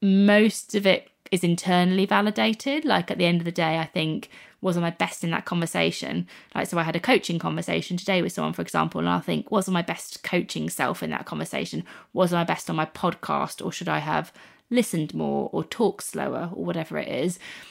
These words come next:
Sometimes being my best is maybe externally validated. Don't know whether that's a good thing or not, but sometimes maybe it's about getting a certain job or an award or some milestone. But regardless,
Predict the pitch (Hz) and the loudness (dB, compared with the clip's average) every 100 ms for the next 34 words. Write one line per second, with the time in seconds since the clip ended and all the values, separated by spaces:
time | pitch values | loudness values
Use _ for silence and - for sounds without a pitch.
0 | - _ _ _ - 226 220 196 175 170 | -20 _ _ _ 2 4 6 4 2 2
1 | - 170 165 160 165 156 - - - 196 | 2 2 4 2 2 -2 -8 -6 0 2
2 | - 214 214 233 220 - 240 240 240 254 | 2 2 2 0 -4 -4 -2 2 2 2
3 | 247 254 254 262 269 - 339 359 - - | 2 0 0 -2 -2 -4 -6 -6 -8 -6
4 | 214 190 190 190 208 202 202 196 185 185 | -2 0 0 0 -2 -4 -2 0 2 2
5 | 185 226 - - 202 185 190 185 190 185 | 4 2 0 -6 -4 -2 -2 -2 -2 -2
6 | 185 180 - - 190 185 202 180 180 208 | -2 -2 -2 -4 -6 -6 -4 -4 -2 0
7 | 196 185 180 165 180 202 190 190 175 156 | 0 0 -2 -2 2 4 4 2 2 0
8 | 160 165 - - - - 185 185 185 180 | 0 -2 -6 -20 -12 0 4 6 6 4
9 | - 196 180 180 185 - - - _ 240 | 2 2 4 4 2 -2 -20 -20 _ 0
10 | - _ - 196 196 190 180 165 170 - | 0 _ -2 0 4 4 4 0 -2 -10